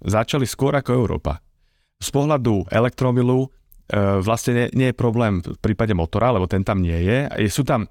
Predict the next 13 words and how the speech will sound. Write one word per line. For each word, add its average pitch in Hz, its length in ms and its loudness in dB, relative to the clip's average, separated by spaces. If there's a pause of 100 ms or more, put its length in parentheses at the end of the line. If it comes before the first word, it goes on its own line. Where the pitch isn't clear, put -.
(340)
samozrejme 113 400 2
elektromotory, 110 720 0
ktoré 110 240 -2
tiež 101 320 0
môžete 95 320 -2
optimalizovať, 90 720 -2
ale 101 160 -2
to 120 80 0
je 120 80 0
relatívne 117 640 0
výrazne 123 480 0
jednoduchšia 101 480 0
technológia. 87 720 0